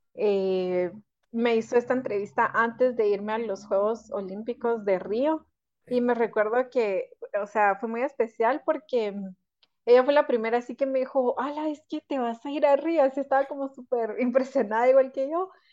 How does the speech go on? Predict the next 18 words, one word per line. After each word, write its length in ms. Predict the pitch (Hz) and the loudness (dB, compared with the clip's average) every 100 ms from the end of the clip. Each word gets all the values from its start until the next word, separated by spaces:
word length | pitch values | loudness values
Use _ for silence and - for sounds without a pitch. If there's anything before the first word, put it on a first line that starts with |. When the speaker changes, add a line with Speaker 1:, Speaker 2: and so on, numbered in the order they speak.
| _ | _
Speaker 1:
entonces 140 | - 254 | -10 -4
me 140 | 247 | -2
dijo, 40 | 262 | -2
"Te 100 | 233 | 2
quiero 200 | 240 240 | 4 4
hacer 260 | 247 247 | 0 -2
una 140 | 254 277 | 0 -2
entrevista", 840 | 285 226 202 262 330 _ 302 302 - _ _ | -4 -6 -6 -6 -8 _ -2 -2 -10 _ _
y 300 | 262 254 247 - | 0 0 -2 -6
nos 300 | 240 254 254 | 2 4 4
costó 320 | 254 214 - 233 | 4 0 2 -2
un 120 | 240 | 0
montón 500 | 262 262 254 262 269 | -2 -2 0 0 2
<laughs> 0 | |
coincidir 560 | 294 285 - 226 240 240 | 0 0 -4 -2 0 2
por 140 | 269 | 2
el 120 | 311 | 2
tiempo 460 | 285 240 247 349 | 0 -2 -2 -6